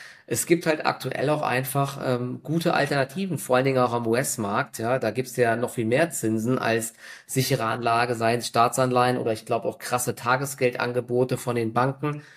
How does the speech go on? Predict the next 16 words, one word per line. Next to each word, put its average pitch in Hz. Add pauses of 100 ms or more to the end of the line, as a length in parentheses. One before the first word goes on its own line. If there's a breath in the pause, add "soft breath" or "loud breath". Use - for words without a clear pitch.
(180 loud breath)
Hier 156
in 151
Deutschland 139
auch, 143
ja. 135
Und 131
bevor 131
man 135
sich, -
äh, 131
jetzt 131
vielleicht 127
sagt, 127
äh, 127
Risiken 135
durch -